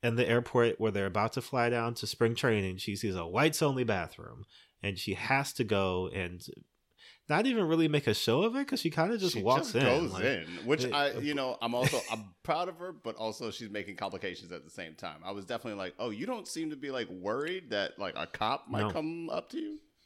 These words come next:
Speaker 1: Absolutely not. But what does happen is that the nosy white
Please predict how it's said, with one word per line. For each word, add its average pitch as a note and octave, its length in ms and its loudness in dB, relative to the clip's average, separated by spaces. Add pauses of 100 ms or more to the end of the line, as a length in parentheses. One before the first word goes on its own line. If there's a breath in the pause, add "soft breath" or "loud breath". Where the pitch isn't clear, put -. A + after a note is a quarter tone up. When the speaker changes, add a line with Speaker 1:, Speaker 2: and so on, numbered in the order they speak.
(260)
Speaker 1:
Absolutely C3 540 0
not. - 300 0
But B2+ 200 4
what A2+ 100 4
does C#3+ 180 2
happen G#2 340 2
is G2+ 140 -4
that F#2+ 300 0
the G2 320 0 (460 loud breath)
nosy D3 500 4
white A#2+ 400 2